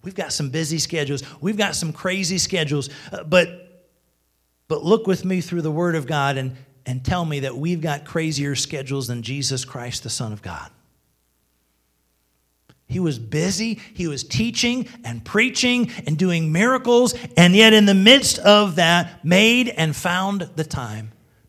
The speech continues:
to pray and connect with God the Father. So he gives us the example of knowing the Word of God, of praying. He gives us the example of water baptism, Matthew chapter three.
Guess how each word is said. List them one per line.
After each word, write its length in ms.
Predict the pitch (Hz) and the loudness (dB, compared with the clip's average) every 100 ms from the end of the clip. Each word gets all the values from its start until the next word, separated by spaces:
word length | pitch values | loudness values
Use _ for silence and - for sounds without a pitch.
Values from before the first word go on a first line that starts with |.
| _ | _
to 100 | - | -18
pray 400 | - - 151 151 | -16 -12 -6 -6
and 140 | 127 127 | -6 -4
connect 420 | 131 127 113 - | -4 -4 -8 -10
with 160 | 107 - | -14 -12
God 240 | 101 95 | -16 -14
the 80 | 92 | -18
Father. 400 | - - - - _ _ _ _ _ _ _ _ _ _ _ _ _ _ _ _ | -20 -20 -20 -20 _ _ _ _ _ _ _ _ _ _ _ _ _ _ _ _
So 160 | 190 - - | -4 -4 -6
he 120 | 175 | -8
gives 280 | 131 202 208 | -2 -2 0
us 140 | 214 | 0
the 100 | 208 | 2
example 560 | 185 139 185 214 214 185 | 0 2 4 4 4 0
of 80 | 156 | 2
knowing 400 | 170 220 233 202 | 2 4 4 2
the 120 | 175 | 0
Word 260 | 165 160 151 | 0 0 0
of 80 | |
God, 220 | 147 147 147 | 0 0 -2
of 160 | - | -6
praying. 400 | - 226 220 196 - - | -6 0 0 0 -2 -4
He 100 | 196 | 0
gives 220 | 220 233 | 0 2
us 140 | 214 | 2
the 80 | 226 | 2
example 540 | 180 202 226 233 214 | 2 4 4 4 2
of 100 | 202 | 2
water 320 | 165 185 202 196 | 4 4 4 2
baptism, 680 | 185 208 - 202 160 156 - - | 0 0 0 0 2 0 -2 -8
Matthew 480 | 147 175 196 - 196 | 2 4 4 0 -2
chapter 500 | - 202 185 185 190 | 0 0 -2 -4 -6
three. 520 | 185 202 208 165 - | -4 -6 -4 -6 -10